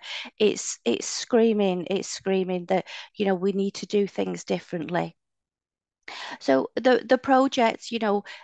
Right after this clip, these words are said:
as Alison said, include, you know, being inclusive is so important, um, for, you know, with, within the values of epilepsy action and that, and that shared decision making, you know, around. But the woman, you know, Kim's quite right. The woman is the only decision maker.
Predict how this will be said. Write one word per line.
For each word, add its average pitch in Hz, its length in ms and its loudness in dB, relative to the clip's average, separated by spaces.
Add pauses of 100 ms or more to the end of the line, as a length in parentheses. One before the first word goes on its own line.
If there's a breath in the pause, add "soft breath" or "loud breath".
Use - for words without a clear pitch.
(200 loud breath)
as 214 180 0
Alison 220 340 2
said, 202 280 0
include, 226 480 0
you 214 100 -2
know, 208 140 2
being 214 260 4
inclusive 214 720 -2
is - 120 -8
so 220 380 4
important, 196 1080 -2 (400 loud breath)
um, 190 320 4
for, 185 320 2 (260 loud breath)
you 202 140 0
know, 185 120 2
with, 180 320 -2
within 196 300 0
the 180 80 0
values 185 540 0
of 185 100 -2
epilepsy 185 720 -4
action 196 380 -2
and 196 180 0
that, 190 180 0 (360 loud breath)
and 208 180 2
that - 180 0
shared 202 480 4
decision 196 500 -4
making, 185 540 -2 (380 loud breath)
you 208 80 -2
know, 196 160 4
around. 190 300 2
But 202 180 0
the 233 80 4
woman, 240 480 2
you 202 160 -2
know, 196 220 2
Kim's 196 300 -2
quite 196 280 2
right. 185 180 2
The 208 80 0
woman 202 320 0
is 185 200 -2
the 196 160 2
only 180 180 0
decision 170 500 -6
maker. 165 480 -4